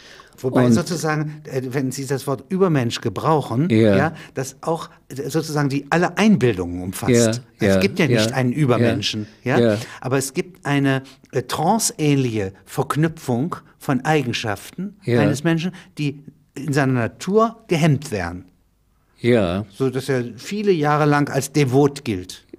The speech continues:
Speaker 1: Ja?
Speaker 2: Durchaus, ja. Das kann nur so sein. Äh, das ist richtig. Aber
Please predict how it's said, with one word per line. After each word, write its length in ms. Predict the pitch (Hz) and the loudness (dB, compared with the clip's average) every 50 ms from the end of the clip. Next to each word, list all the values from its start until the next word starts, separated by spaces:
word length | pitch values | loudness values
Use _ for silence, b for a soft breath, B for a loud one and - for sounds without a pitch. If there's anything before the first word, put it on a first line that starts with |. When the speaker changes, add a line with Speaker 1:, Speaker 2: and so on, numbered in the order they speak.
| _ _ _ _ _ _ - | _ _ _ _ _ _ -6
Speaker 1:
Ja? 240 | 113 113 131 147 151 - - - _ _ - | -4 -4 -4 -6 -8 -12 -20 -20 _ _ 2
Speaker 2:
Durchaus, 640 | 139 123 110 - 135 151 190 196 160 139 - - | 2 2 4 4 4 4 4 4 2 -2 -4 -2
ja. 240 | - 135 120 113 98 | 2 2 2 2 2
Das 400 | 95 - 110 110 101 - - - | 0 0 0 0 0 -2 -6 -8
kann 580 | - 110 117 123 120 120 120 127 - - 131 139 | -4 0 2 4 4 4 2 2 0 -2 -2 0
nur 340 | 135 127 135 143 139 - - - | 2 2 2 2 0 -2 -6 -10
so 340 | - 143 - - 139 143 143 | -10 -10 -2 0 2 2 2
sein. 380 | 131 107 123 147 156 165 185 190 B B B B B B B B B B B B _ _ _ - | 2 0 -2 -2 0 0 -2 -4 B B B B B B B B B B B B _ _ _ -2
Äh, 360 | - 135 139 127 113 117 139 - - - - - _ | 2 4 4 4 4 2 0 -2 -6 -12 -20 -8 _
das 340 | - 139 127 143 123 - - | 2 4 4 4 2 0 -2
ist 240 | 135 123 - - 123 | -2 -2 -4 -2 0
richtig. 460 | 113 113 107 - - 120 101 - b b b b b b b b b b b _ _ _ _ _ _ _ - | 0 0 0 0 0 -2 -2 -2 b b b b b b b b b b b _ _ _ _ _ _ _ 0
Aber 600 | 131 131 123 120 123 123 117 123 123 117 117 | 2 4 4 4 4 4 4 4 4 4 2